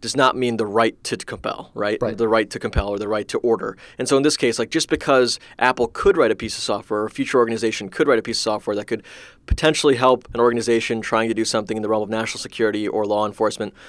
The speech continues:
Speaker 1: like, does that mean they have the right to make this organization write that piece of software, do that work, perform that work?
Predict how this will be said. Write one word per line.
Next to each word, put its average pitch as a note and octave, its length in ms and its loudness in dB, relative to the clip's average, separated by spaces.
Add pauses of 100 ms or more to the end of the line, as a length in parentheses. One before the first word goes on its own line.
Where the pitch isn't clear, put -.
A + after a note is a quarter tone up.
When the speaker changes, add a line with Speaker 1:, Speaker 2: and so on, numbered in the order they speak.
(140)
Speaker 1:
like, A#2 180 2 (280)
does C3+ 140 0
that D3+ 160 4
mean D3+ 180 2
they C#3 80 4
have B2 200 2
the A#2 100 2
right A2+ 400 0
to G#2+ 260 -4
make G#2+ 200 -6
this A2 160 -6
organization G2+ 800 -6 (260)
write G#2+ 200 -2
that G#2 140 -4
piece G#2 180 -6
of - 60 -6
software, A2 340 -2
do C3+ 140 0
that A#2+ 180 2
work, G#2+ 320 -2
perform B2+ 300 0
that G2+ 160 -2
work? G#2 220 0